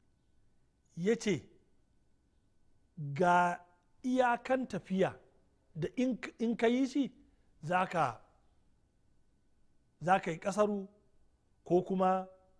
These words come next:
za ka ajiye azumi. Bugu da ƙari ga shi ayyukan da yawa daga cikin magabata da ya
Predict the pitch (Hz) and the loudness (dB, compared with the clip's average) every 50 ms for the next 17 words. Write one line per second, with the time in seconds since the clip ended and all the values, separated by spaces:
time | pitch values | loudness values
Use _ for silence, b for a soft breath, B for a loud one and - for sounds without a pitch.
0 | _ _ _ _ _ _ _ _ - 151 175 185 185 - 165 160 156 147 151 143 | _ _ _ _ _ _ _ _ -4 0 0 0 0 0 -2 -4 -4 -4 -4 -4
1 | 147 151 139 139 120 113 101 - _ _ _ _ _ _ _ _ _ _ _ _ | -4 -6 -8 -8 -10 -12 -16 -20 _ _ _ _ _ _ _ _ _ _ _ _
2 | _ _ _ - 208 214 202 226 185 160 - - 190 202 208 196 185 220 151 151 | _ _ _ -4 -4 -2 0 0 -2 0 2 4 4 4 4 2 -4 -6 -8 -6
3 | 160 156 151 135 220 220 220 220 226 - _ _ _ _ _ _ _ _ - 185 | -6 -6 -6 -4 -4 -4 -4 -6 -8 -14 _ _ _ _ _ _ _ _ -2 -2
4 | 202 202 208 220 220 - 190 165 170 151 151 160 185 226 233 202 147 - - - | 0 0 0 -2 -2 -2 -2 -2 -2 -2 -2 2 4 4 4 4 2 0 -6 -18
5 | - _ _ _ _ _ _ _ _ - - 156 147 151 143 - - - 185 190 | -20 _ _ _ _ _ _ _ _ -12 -8 -4 -4 -4 -4 -6 -4 -2 0 0
6 | 208 202 190 202 170 160 156 143 180 208 220 220 - - - _ _ _ _ _ | 2 2 2 2 2 2 2 2 2 0 0 -2 -6 -16 -20 _ _ _ _ _
7 | _ - - _ _ _ _ _ _ _ - 151 139 156 160 170 180 | _ -20 -20 _ _ _ _ _ _ _ -14 -8 -6 -2 0 0 -2